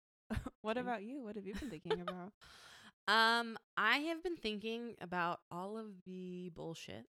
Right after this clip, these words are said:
Speaker 2: that we <laughs> internalize.
Speaker 1: Mm. <laughs> Wow, what a, what a segue
Speaker 2: <laughs>
Speaker 1: there. <laughs>
Speaker 2: Um, I'm, and there's lots of things. There's, <laughs> there's
Speaker 1: <laughs>
Speaker 2: lots of bullshit to internalize, but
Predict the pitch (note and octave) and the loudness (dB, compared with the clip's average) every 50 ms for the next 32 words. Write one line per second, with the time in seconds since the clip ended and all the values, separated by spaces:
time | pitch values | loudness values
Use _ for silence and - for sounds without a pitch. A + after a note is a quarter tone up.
0 | _ _ _ - - - F#3 G3+ G3 A#3 B3 A#3+ B3 - - C4 F#3+ F3+ E3 D#3 | _ _ _ -14 -6 -2 0 2 4 4 4 4 4 4 4 4 4 4 2 2
1 | C#3+ C3+ C#3 E3+ A3 D4 D4+ - F3 F3 F3+ F#3 F#3+ F#3+ F#3 F3 E3+ E3+ F3 F#3+ | 4 4 4 4 2 0 -2 -2 -4 -4 -4 -4 -4 -4 -4 -4 -6 -6 -6 -8
2 | G3 - _ _ A3 - - - - - _ _ _ _ _ - A3 A#3 G3 F3 | -10 -12 _ _ -12 -12 -12 -14 -16 -18 _ _ _ _ _ -8 -6 -4 -4 -2
3 | F3 G3 G3 F3 D#3+ D3 D3+ D#3 D#3+ F3 F#3+ G#3 - _ _ _ _ _ _ _ | -2 0 0 0 0 0 -2 -2 -4 -6 -8 -10 -14 _ _ _ _ _ _ _
4 | - F#3+ G#3+ G#3+ G#3 G3 - - G#3 G#3 F#3 F3 D#3+ D#3+ D#3 - D#4+ - - E3 | -6 -4 -2 0 0 -2 -2 -4 -8 -8 -8 -8 -8 2 4 6 6 6 2 -6
5 | F#3+ - _ _ _ C5+ C5+ - - D#5 - _ - F#5 G5 F#5+ _ G5 - - | -12 -16 _ _ _ 8 8 8 4 -2 2 _ 6 6 6 6 _ 0 0 0
6 | - - - - - - - - - - - - - F#4 F#4 E4+ D4 - _ _ | -8 -14 -16 -16 -18 -16 -16 -14 -14 -12 -12 -10 -10 -10 -10 -10 -12 -14 _ _
7 | _ G3 G3+ G3+ G3+ G3 G3 F#3+ F#3 F#3 F3+ F3+ F3+ F3 E3+ E3+ E3 - - _ | _ 6 8 8 10 8 8 6 6 4 2 0 0 -2 -6 -8 -10 -12 -16 _
8 | _ _ _ F3 F#3 F#3 F#3+ F#3+ F#3+ F3 F3 E3+ E3+ E3+ E3+ F3 E3 E3 D#3 F#3 | _ _ _ 4 4 4 2 0 0 2 2 2 2 2 2 2 6 10 10 10
9 | A3 - - F3 D3 - C#3 C3+ C3 - - E3+ F3 F3+ G3 - E5+ F5 F5 - | 10 10 6 -2 -2 0 -2 -2 -2 -4 -2 0 2 4 4 2 2 0 -8 -12
10 | - - C4 C#4 - D4+ A#3+ G3 G3+ G#3+ A3 A3+ B3 A#3+ C#4 A#3+ F#3 E3 F3 E3+ | -12 -12 -14 -10 -6 -2 0 2 6 8 10 10 10 8 6 2 2 4 4 4
11 | E3 - E3+ E3+ - - - - - B3 G#3 - G#3 E3 E3 D#3+ D3+ D3 D3+ D#3+ | 4 2 0 -2 0 -2 0 8 8 8 8 10 6 6 6 4 2 2 2 0
12 | F3 F#3 - - - - - _ - G3 G3 F#3+ F#3 F3 E3 - - - - - | -2 -4 -6 -12 -18 -20 -10 _ 4 6 6 6 6 4 2 0 -4 -8 -8 -8